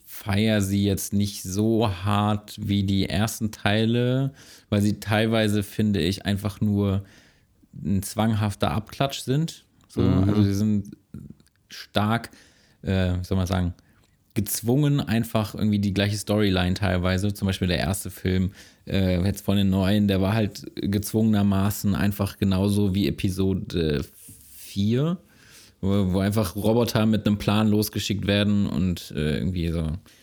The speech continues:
Speaker 1: Es, ja, weiß nicht. Es war irgendwie zu sehr das Gleiche. Aber an sich, äh, feiere ich das ganze Universum schon.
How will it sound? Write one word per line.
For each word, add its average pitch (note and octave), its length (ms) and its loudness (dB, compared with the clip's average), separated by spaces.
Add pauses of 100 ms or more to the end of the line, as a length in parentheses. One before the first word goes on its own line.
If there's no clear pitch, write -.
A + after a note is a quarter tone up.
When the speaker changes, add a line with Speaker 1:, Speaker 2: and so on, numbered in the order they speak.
(160)
Speaker 1:
Es, - 260 -6 (400)
ja, F#2 220 -4
weiß G2 220 -4
nicht. - 200 -12 (180)
Es - 60 -20
war F#2+ 140 0
irgendwie F#2 200 0
zu - 240 -6
sehr F#2 180 0
das F2 140 -6
Gleiche. F#2 380 -2 (380)
Aber G#2 240 2
an A2 180 2
sich, A#2+ 420 0
äh, G2+ 360 2 (420)
feiere G#2 300 2
ich G2 100 -2
das F#2+ 160 -4
ganze G2 280 -2
Universum F#2+ 520 0
schon. F#2 320 0